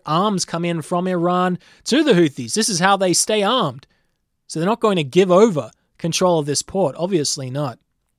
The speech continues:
This is what this article says, um, from today. It says, "Yemen Shiite rebels on Saturday said they handed over the control of the main port in the Red Sea city of Hodeidah to the Coast Guard and local administrators,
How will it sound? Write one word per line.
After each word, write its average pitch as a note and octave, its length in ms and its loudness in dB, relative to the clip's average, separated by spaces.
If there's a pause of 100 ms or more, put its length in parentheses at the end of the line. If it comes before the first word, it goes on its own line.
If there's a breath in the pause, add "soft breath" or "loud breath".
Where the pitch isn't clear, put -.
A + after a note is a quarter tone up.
(720)
This C#3 160 -4
is B2 80 -8
what C3+ 100 -6
this - 160 -6
article C3 300 -8
says, B2+ 380 -6 (760 loud breath)
um, A#2 320 -6
from C3 180 -8
today. B2+ 260 -2
It A#2 100 -6
says, A#2+ 160 -4
"Yemen C#3 240 -4
Shiite C3 340 -2
rebels C3+ 320 -4
on B2+ 100 -8
Saturday D#3+ 520 -2
said F3+ 320 0
they D#3 140 -2
handed C3 340 -6
over B2+ 180 -4
the B2 80 -10
control C3 420 -6
of C3 60 -8
the B2 80 -10
main C3 280 -8
port C#3+ 280 -6
in C3 60 -12
the B2 60 -10
Red C3 220 -6
Sea B2+ 220 -2
city C3 300 -6
of A2+ 80 -12
Hodeidah B2 500 -6 (280 loud breath)
to - 100 -8
the C#3+ 80 2
Coast A3+ 340 2
Guard G3+ 240 2
and D#3+ 140 -2
local F#3 320 0
administrators, C#3 840 -4